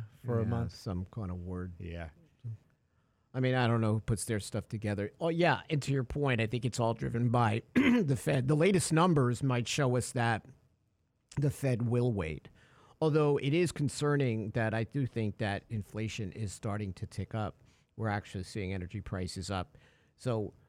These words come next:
Speaker 2: um, maybe they are in wait and see data, more data dependent, and the data is working in their favor. It's just obviously slower than we've all anticipated, which again, that should be,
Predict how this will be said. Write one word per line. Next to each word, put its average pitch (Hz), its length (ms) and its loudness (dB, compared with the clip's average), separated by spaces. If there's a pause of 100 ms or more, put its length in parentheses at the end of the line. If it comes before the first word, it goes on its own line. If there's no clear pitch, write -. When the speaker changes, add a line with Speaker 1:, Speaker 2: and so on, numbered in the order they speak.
(420)
Speaker 2:
um, 117 460 2 (140)
maybe 143 340 2
they 135 180 4
are 131 240 4
in 110 480 0 (600)
wait 127 280 0
and 120 140 0
see 127 500 -2 (640)
data, 123 420 0 (400)
more 127 240 2
data 117 340 2
dependent, 120 760 0 (520)
and 127 300 2
the 113 80 0
data 131 520 0
is 123 220 0
working 120 580 -2 (100)
in 131 240 2
their 113 200 0
favor. 110 680 0 (460)
It's 139 220 -2
just 131 300 -2
obviously 131 540 0
slower 110 680 0 (520)
than 120 180 2
we've 113 180 0
all 107 220 -2
anticipated, 98 800 -4
which 101 200 -8
again, 110 280 -2
that 104 160 -2
should 113 160 -4
be, 92 260 -2